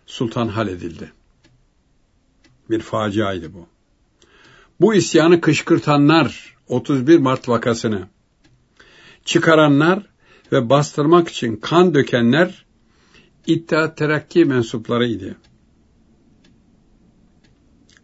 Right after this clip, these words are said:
Ve dediler ki, Otuz bir Mart hadisesini ikinci Abdülhamit Han çıkardı.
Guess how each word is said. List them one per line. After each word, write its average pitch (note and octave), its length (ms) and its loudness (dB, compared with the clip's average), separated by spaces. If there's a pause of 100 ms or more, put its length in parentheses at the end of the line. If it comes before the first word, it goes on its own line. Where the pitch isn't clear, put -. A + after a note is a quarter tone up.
(800)
Ve D3 320 6
dediler D3+ 420 4
ki, F3+ 340 -2 (1120)
Otuz C3+ 400 0
bir F3 100 8
Mart B2+ 440 -2 (460)
hadisesini C3+ 880 -2 (460)
ikinci D#3+ 340 0
Abdülhamit C#3 460 -2
Han A#2 120 -4
çıkardı. F#2 440 -14